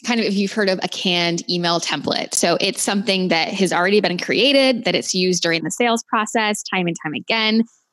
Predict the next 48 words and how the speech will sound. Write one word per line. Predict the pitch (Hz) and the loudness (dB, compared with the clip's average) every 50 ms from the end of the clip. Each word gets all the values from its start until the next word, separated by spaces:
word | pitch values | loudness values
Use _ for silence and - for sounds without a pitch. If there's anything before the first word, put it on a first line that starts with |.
| _ _ - | _ _ -4
um, | 185 180 175 175 175 175 180 175 - - _ _ - | -2 -2 0 0 0 -2 -2 -4 -4 -6 _ _ -6
that | - - 202 | -4 -2 2
you | 196 247 240 | 2 4 4
don't | 202 226 208 185 | 4 2 2 2
have | - 196 - | 0 -2 0
to | - 185 165 | 0 -2 0
recreate | 170 165 143 - - 139 - - - - | 0 0 0 -2 -4 -4 -2 -2 -4 -2
each | - 160 - - - | -4 -2 0 0 -2
time. | - - 131 - - - - - - - - _ | -2 -2 -4 -4 -4 -6 -8 -12 -14 -20 -18 _
So | - - 214 | -2 0 0
a | 214 | 0
canned | 208 - 240 214 190 190 - | 0 0 -2 -2 -2 -2 -2
video | - 330 339 285 208 175 170 170 175 | -2 0 2 4 4 4 4 2 2
is | - 196 - | 0 0 0
essentially | 190 180 - 170 175 170 - 170 165 170 170 - - _ _ _ _ _ _ _ - - | -2 -2 -2 -2 -2 -2 -2 0 0 0 0 -2 -4 _ _ _ _ _ _ _ -6 -2
a | 233 240 | 0 2
one-to-one | 254 220 208 196 214 226 240 247 262 277 | 4 4 2 2 2 0 0 2 2 2
video | 220 196 180 165 - - 175 190 | 2 2 2 2 0 0 -2 -2
that | 214 208 180 - | -2 -2 -4 -4
you | - 180 | -4 -2
record, | 185 226 233 - - 190 170 170 165 170 180 190 | -2 -2 -4 -2 -2 0 2 2 2 0 -2 -2
but | 185 185 185 | -2 -2 -2
it | 190 - | -2 0
can | - 214 208 | 0 0 0
be | 208 | 2
used | 208 202 185 180 175 170 165 - - | 0 0 2 2 2 2 0 -2 -2
for | - 175 | -2 -2
multiple | 170 165 165 160 - - - 175 165 | -2 -2 -4 -4 -6 -6 -4 -4 -4
people | - - - 147 - - 151 165 160 | -4 -4 -10 -8 -4 -2 0 0 0
instead | - - 170 175 - 147 151 | -2 -2 -6 -6 -4 -4 -4
of | - - - - 196 - _ _ _ _ _ _ _ | -2 -2 -4 -4 -6 -10 _ _ _ _ _ _ _
just | - - - - - - | -4 -4 -2 -2 -4 -2
one, | - 123 - - - - 190 - - _ - - - - | -2 -2 -2 -2 -4 -6 -8 -8 -12 _ -20 -20 -20 -10
uh, | - - 160 - | -6 -4 -4 -4
and | - - 175 | -4 -4 -4
still | - - - 185 165 165 165 - - | -4 0 0 0 2 0 0 -2 -4
kind | - 160 160 | -4 -4 -4
of | 165 160 - - - _ _ _ _ - | -4 -6 -8 -18 -20 _ _ _ _ 0
meet | 208 196 202 - - | 2 2 2 4 2
the | 196 | -2
same | 180 - 175 165 165 | 0 0 -2 -2 -2
purpose | - - 160 160 - 156 156 160 160 - - | -2 -2 -4 -2 0 0 0 0 0 -2 -4
as | 147 143 139 151 156 - - | -4 -2 -2 -2 -4 -4 -6
one | - - 180 180 165 165 | -6 -4 -2 -2 0 -2
that | 165 - | -2 -2
you | - 156 | 0 -2
would | - - | -2 -2
personalize. | - - - - - - - - - - - - - - - - - - | -4 -8 -4 -4 -4 -4 -4 -6 -4 -4 -6 -6 -6 -8 -8 -8 -8 -8